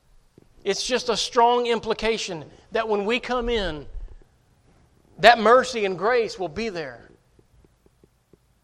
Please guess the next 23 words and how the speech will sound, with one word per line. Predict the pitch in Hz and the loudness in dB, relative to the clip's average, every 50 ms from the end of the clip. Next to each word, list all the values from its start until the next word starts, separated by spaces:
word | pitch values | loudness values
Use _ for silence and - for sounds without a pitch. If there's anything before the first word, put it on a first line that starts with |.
| _ _ _ _ _ _ _ _ - - | _ _ _ _ _ _ _ _ -10 -10
and | 170 165 | -8 -8
that | 175 180 | -8 -8
we | 185 196 | -6 -6
will | 196 190 180 | -6 -6 -8
be | 165 175 175 | -8 -6 -6
able | 175 175 180 170 165 | -6 -6 -6 -8 -10
to | 151 143 | -10 -10
leave | 147 160 170 175 170 156 139 143 | -8 -8 -8 -8 -8 -10 -12 -10
with | 151 151 151 - | -12 -12 -10 -8
that | 156 147 151 160 | -8 -8 -8 -10
renewed | 156 147 147 156 170 185 196 208 214 185 175 160 _ _ _ _ _ _ _ _ _ _ _ _ _ _ _ - | -12 -12 -12 -10 -10 -10 -10 -12 -12 -14 -16 -18 _ _ _ _ _ _ _ _ _ _ _ _ _ _ _ -16
strength | - - - - 190 185 180 160 135 123 - - - - _ _ - - - - _ _ _ _ _ _ _ _ _ _ _ _ _ _ | -14 -12 -10 -6 -6 -6 -6 -6 -8 -14 -18 -20 -20 -20 _ _ -20 -20 -20 -20 _ _ _ _ _ _ _ _ _ _ _ _ _ _
in | - 165 | -10 -8
our | 156 147 139 | -8 -8 -8
time | - - 160 151 151 151 | -8 -8 -10 -8 -10 -10
of | 139 143 | -12 -12
need. | 151 147 135 123 113 110 _ _ _ _ _ - - _ _ _ _ _ _ _ _ | -14 -14 -14 -16 -18 -20 _ _ _ _ _ -20 -20 _ _ _ _ _ _ _ _
Sounds | - - - 190 165 170 165 | -8 -4 -4 -4 -4 -4 -2
like | 165 165 165 165 180 | -2 -2 -2 -2 -6
a | 165 | -10
guarantee, | 156 175 185 196 202 202 - 208 190 160 | -8 -8 -8 -8 -10 -12 -10 -12 -12 -12
doesn't | 135 - 143 127 123 123 | -12 -14 -14 -16 -16 -20
it? | 127 | -20